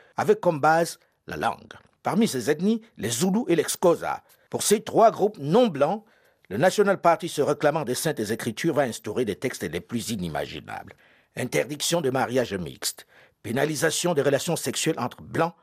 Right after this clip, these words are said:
et non blancs, habitats séparés répartissant racialement les zones urbaines de résidence, retrait du droit de grève aux travailleurs noirs et même interdiction d'accéder à la formation professionnelle.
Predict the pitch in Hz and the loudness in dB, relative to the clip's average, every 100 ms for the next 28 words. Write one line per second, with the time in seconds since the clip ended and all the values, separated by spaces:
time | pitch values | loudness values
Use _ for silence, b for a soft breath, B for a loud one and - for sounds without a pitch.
0 | _ - 107 135 76 - - b b b | _ -8 -4 -4 -4 -10 -12 b b b
1 | b 127 147 143 180 - 160 - 147 165 | b -4 -2 0 0 0 -2 2 0 0
2 | 156 147 139 - 143 165 151 139 165 - | -2 0 -2 -2 -6 -4 0 2 2 2
3 | 175 156 190 170 120 135 101 87 131 113 | 0 2 0 0 0 -2 -4 -4 -4 -4
4 | 82 82 92 76 - - - B B B | -6 -6 -6 -8 -8 -12 -16 B B B
5 | B B - 139 139 143 123 110 - 139 | B B -4 -2 0 -2 -2 -6 0 0
6 | 101 90 123 131 107 - 78 98 104 95 | 0 -4 -2 -2 -2 -6 -4 -2 -2 -4
7 | 90 113 117 117 151 165 180 - 185 147 | -2 -2 -2 -2 0 0 0 2 0 -2
8 | 160 - 196 123 147 - - 151 190 B | -4 -2 0 0 -2 -2 -2 0 -2 B
9 | B B - 131 - 113 120 - 139 101 | B B -2 -2 -2 -4 -4 -4 -4 -6
10 | 92 98 - 85 73 64 - | -8 -6 -6 -6 -10 -14 -16